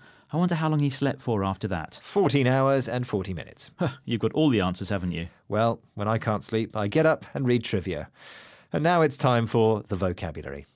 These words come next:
Speaker 2: Today our topic has been insomnia.
Speaker 1: This is the word for the condition of not being able to sleep. And something that people do when they are trying to sleep is toss and turn in bed.
Speaker 2: The opposite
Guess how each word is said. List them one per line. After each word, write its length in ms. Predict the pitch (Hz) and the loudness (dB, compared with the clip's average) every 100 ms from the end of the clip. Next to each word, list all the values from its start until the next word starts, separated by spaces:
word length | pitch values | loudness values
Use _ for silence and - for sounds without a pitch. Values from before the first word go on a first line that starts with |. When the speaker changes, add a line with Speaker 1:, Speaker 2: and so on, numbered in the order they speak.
| _ | _
Speaker 2:
Today 300 | - 95 104 | -12 -6 -4
our 120 | 95 87 | -2 -4
topic 400 | - 123 135 - | -4 -4 -4 -8
has 140 | 104 | -8
been 240 | 117 120 117 | -4 -6 -6
insomnia. 880 | 123 - - 147 135 104 90 80 - _ | -6 -6 -2 -2 0 0 -2 -6 -12 _
Speaker 1:
This 120 | 147 | -2
is 120 | 170 151 | 0 0
the 80 | |
word 340 | 131 135 131 127 | 2 4 4 2
for 100 | 131 | -2
the 100 | 117 | 0
condition 560 | 117 107 135 - 123 123 | 2 2 2 2 2 2
of 120 | 98 | 0
not 300 | 113 123 - | 2 2 0
being 220 | 117 113 | 0 2
able 220 | 98 98 | 2 0
to 100 | 95 | -2
sleep. 480 | 98 - 120 85 - - _ - - | -4 -2 -2 -2 -6 -20 _ -20 -6
And 100 | 120 | -2
something 380 | 123 170 170 165 | 2 2 4 2
that 140 | 139 - | 2 2
people 300 | 147 131 117 | 0 2 0
do 420 | 131 135 180 - | 2 4 2 0
when 160 | 113 110 | 0 2
they 80 | |
are 80 | 101 | 2
trying 360 | 95 - 165 165 | 0 2 2 2
to 80 | - | 0
sleep 380 | - 117 117 - | -2 0 -2 -2
is 180 | 131 - | -2 -2
toss 380 | - 156 - | -4 -2 0
and 160 | 160 160 | -2 -2
turn 460 | - 156 127 80 - | 0 2 2 0 -4
in 180 | 104 98 | -2 -2
bed. 380 | 113 92 78 - - | -2 -4 -6 -12 -2
Speaker 2:
The 140 | 135 | 0
opposite 460 | 160 127 139 147 | 2 2 0 -2